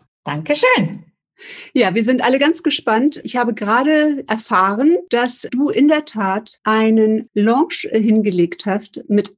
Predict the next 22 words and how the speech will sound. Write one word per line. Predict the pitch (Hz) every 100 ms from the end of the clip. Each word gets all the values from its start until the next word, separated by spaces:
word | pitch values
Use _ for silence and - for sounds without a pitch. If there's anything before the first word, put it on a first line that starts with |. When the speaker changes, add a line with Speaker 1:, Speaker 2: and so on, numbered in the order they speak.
| -
Speaker 2:
fünfhundertzwanzigtausend | - - 302 415 - 285 254 226 220 _ _ - - 214 226 269 - 208 277 - - 226 214 233 233 247 -
Dollar | - 185 214 208 196 175 190 -
in | 202 202
vierundzwanzig | - - 262 240 226 - 202 196 196 -
Stunden. | - 180 - 180 170 -
Wie | 247
geht | 247 233
das? | 180 - -
Speaker 1:
<laughs> | - 254 - - - 330 233
Wie | 320 392
geht | 381 - 254
das? | 196 185 - - _ - - -
Ja, | 214 226 220 202 190 - _
wie | 190 220
sagt | 247 240
man, | 233 214 202 202
overnight | 226 233 240 233 233
success | 240 - 254 233 233
in | 220
ten | 226 233 226
years, | 220 180 - -
na? | 175 175 175